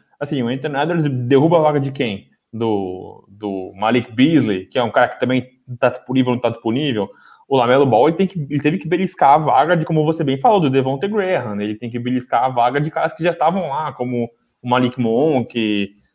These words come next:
ou até jogando na três no, no, do Miles Bridges, então ele é um cara que tem que buscar esses espaços,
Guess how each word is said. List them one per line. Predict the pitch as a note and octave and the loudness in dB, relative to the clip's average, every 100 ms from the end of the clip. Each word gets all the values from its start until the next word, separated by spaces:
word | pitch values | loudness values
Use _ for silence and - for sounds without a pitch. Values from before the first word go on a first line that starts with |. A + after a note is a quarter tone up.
| _ | _
ou | A#2+ A#2+ A#2+ | -2 2 4
até | A#2 C3+ | 4 4
jogando | E3 E3+ F#3+ | 4 2 2
na | F3 | 0
três | D#3 C3 C#3+ F#3+ - | 0 2 4 4 0
no, | C3+ B2 | -2 0
no, | A#2+ A#2 A2+ | 0 0 -2
do | A#2 | -2
Miles | A2 A#2 A#2+ A2 | 0 0 0 -2
Bridges, | A2+ C#3+ C#3+ A#2 | 0 0 2 0
então | A#2+ B2 C#3 | 0 0 0
ele | D3+ | -2
é | |
um | |
cara | D#3 E3+ | -2 -4
que | E3+ | -6
tem | D#3+ F3+ | -6 -6
que | |
buscar | F3 F3+ - D#3+ | -2 -4 0 0
esses | D#3+ E3+ | 2 0
espaços, | D#3 D3+ B2+ C3 D3 - | -4 -4 0 2 2 0